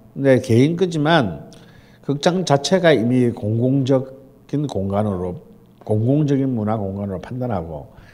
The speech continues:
그냥 극장에서 극장을 증축한다든가,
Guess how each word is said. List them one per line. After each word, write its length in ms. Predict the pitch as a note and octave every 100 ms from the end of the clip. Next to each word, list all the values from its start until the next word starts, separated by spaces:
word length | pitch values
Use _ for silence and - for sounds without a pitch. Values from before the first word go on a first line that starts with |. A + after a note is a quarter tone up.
| - -
그냥 160 | A2
극장에서 800 | - A#2 - B2 A2 F#2+ C#3 F3 - - - - - _
극장을 380 | - G#2 G#2 F#2
증축한다든가, 960 | A2 A2+ A2+ E2 E2 D#2 C2 A1 A#1